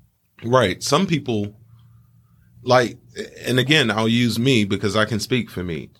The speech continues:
I, I would rather you be confident in yourself and honest about what you're doing versus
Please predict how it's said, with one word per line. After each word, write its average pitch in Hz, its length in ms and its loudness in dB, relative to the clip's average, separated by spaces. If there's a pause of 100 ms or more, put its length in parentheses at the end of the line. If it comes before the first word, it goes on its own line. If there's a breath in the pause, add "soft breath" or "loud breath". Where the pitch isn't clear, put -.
(100)
I, 120 320 -2
I 113 80 -2
would 120 240 2
rather 113 280 2
you 110 200 4
be 98 440 0 (500 soft breath)
confident 120 580 2
in 90 60 -6
yourself 98 720 0
and 98 180 0
honest 101 420 0
about 92 300 2
what 87 180 -2
you're 90 100 0
doing 85 500 0 (400 soft breath)
versus 90 720 0